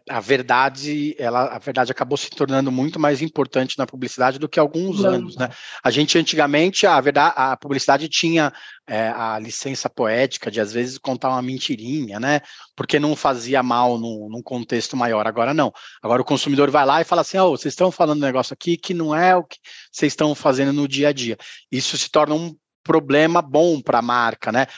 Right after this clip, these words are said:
Speaker 2: É,
Speaker 1: Porque uma
Speaker 2: era da
Speaker 1: marca que tem
Speaker 2: transparência.
Speaker 1: um estofo muito grande de reputação acaba ganhando espaço nessa, né?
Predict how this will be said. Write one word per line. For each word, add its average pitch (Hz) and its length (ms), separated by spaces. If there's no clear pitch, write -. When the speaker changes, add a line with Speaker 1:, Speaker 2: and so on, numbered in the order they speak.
Speaker 2:
É, - 60
Speaker 1:
Porque - 180
uma 151 120
Speaker 2:
era - 20
da 143 100
Speaker 1:
marca 156 200
que 202 260
tem 156 220
Speaker 2:
transparência. 143 60
Speaker 1:
um 127 300
estofo 147 500
muito 131 240
grande 123 440
de 104 220
reputação 131 600
acaba 147 280
ganhando 147 340
espaço 135 500
nessa, 120 380
né? 113 140